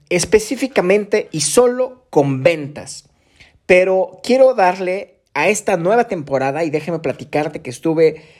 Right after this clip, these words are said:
muchos meses, muchas semanas sin subir contenido porque estuve capacitándome, explorando, haciendo pruebas de una cosa, haciendo otra, para entender muy bien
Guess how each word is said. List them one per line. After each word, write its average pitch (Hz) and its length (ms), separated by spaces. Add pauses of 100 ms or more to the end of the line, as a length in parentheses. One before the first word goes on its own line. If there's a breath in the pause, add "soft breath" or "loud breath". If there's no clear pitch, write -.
(300 loud breath)
muchos 220 680
meses, 165 420
muchas 202 420
semanas 151 520
sin 190 280
subir 165 280
contenido 143 600
porque 135 240
estuve 151 300
capacitándome, 160 1000
explorando, 156 920 (400 loud breath)
haciendo 156 600
pruebas 170 340
de 156 60
una 151 240
cosa, 165 280
haciendo 147 340
otra, 165 480 (480 loud breath)
para 202 440
entender 156 840
muy 196 320
bien 139 400